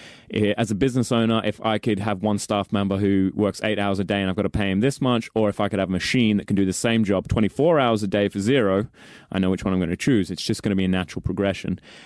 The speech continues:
Um, artificial intelligence is another point as well. Things like this that are gonna really strongly impact the way we live. I'd like to think that it's gonna create a scenario in which that we,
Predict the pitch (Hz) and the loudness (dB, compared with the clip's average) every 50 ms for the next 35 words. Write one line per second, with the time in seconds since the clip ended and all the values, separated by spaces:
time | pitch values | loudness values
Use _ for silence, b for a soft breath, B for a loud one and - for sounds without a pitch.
0 | B B - - 107 107 107 107 104 95 - - _ _ _ _ _ - 117 113 | B B -4 -2 0 2 2 2 0 0 -2 -6 _ _ _ _ _ 0 0 2
1 | 110 - 117 101 104 98 95 95 92 - 120 120 117 107 92 95 90 90 - - | 2 2 0 0 2 2 2 2 2 2 2 2 2 2 0 -2 -2 -4 -4 -4
2 | - 90 95 92 92 87 82 - - - 92 76 - - 92 85 107 107 98 95 | -2 2 2 2 2 2 0 -4 -4 -4 -4 -4 -2 -4 -2 0 2 2 2 0
3 | - - - 143 156 156 151 139 139 113 - - 127 113 107 - 113 - - - | 0 -2 0 0 2 2 0 0 -2 -2 0 0 0 0 0 -2 -4 -4 -2 -2
4 | 110 107 113 110 110 104 - 110 107 104 98 95 92 90 95 101 104 113 120 123 | 0 0 0 0 -2 -2 -2 -2 0 0 0 0 -2 -4 -2 0 2 4 4 4
5 | 131 131 131 123 117 107 - - - - - 104 107 117 117 117 117 110 104 95 | 4 4 4 4 4 2 0 -2 -6 -8 -6 -2 0 0 0 0 0 0 0 0
6 | - - 104 104 101 - 113 98 - - 107 95 98 95 95 90 92 90 90 95 | 0 0 -2 -2 -2 -2 -6 -6 -6 -6 -4 -2 0 0 0 0 0 0 0 0
7 | 101 98 92 82 85 92 - - B B B B B B - 101 104 117 123 127 | 2 0 0 0 -2 -6 -8 -12 B B B B B B -6 -2 -2 0 -2 0
8 | - - 123 - - - 117 107 104 - - - 104 101 90 - - _ _ _ | -2 -2 -4 -2 -2 0 0 0 -2 -4 -6 -4 -4 -4 -4 -4 -8 _ _ _
9 | _ _ _ _ _ _ _ _ _ - 117 - - - 127 120 113 - - - | _ _ _ _ _ _ _ _ _ -8 -6 -4 -2 -2 0 0 0 -2 -6 -6
10 | - 113 117 117 120 127 123 123 - - - - 107 104 104 101 101 101 - - | -2 0 0 2 2 2 0 -2 -4 -8 -6 -4 0 2 2 2 2 2 0 0
11 | 117 113 104 104 107 104 101 101 - - 107 101 95 110 113 - - - 110 95 | 0 0 2 2 2 2 2 2 0 0 0 2 2 2 0 0 -2 -4 -2 0
12 | 104 101 101 92 | 0 0 -2 -2